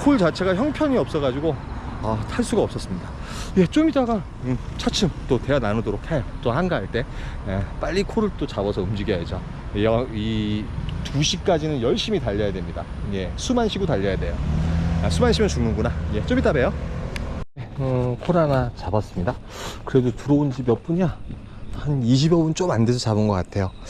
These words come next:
콜 하나가 또 들어오긴 들어왔는데 그거는 제가, 어, 취소를 눌렀어요. 예, 보정동에 가는 콜인데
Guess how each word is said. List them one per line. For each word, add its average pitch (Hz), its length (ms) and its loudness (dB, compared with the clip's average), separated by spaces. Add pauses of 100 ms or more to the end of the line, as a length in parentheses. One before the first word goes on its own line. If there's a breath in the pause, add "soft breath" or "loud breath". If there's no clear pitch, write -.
(220 loud breath)
콜 - 180 2
하나가 170 380 2
또 180 100 4
들어오긴 131 460 4
들어왔는데 123 580 2 (220)
그거는 120 340 2
제가, 104 380 2 (720 loud breath)
어, - 140 -4
취소를 170 500 6
눌렀어요. 87 440 -2 (180)
예, 101 40 4 (480 loud breath)
보정동에 151 460 6
가는 104 240 2
콜인데 113 440 0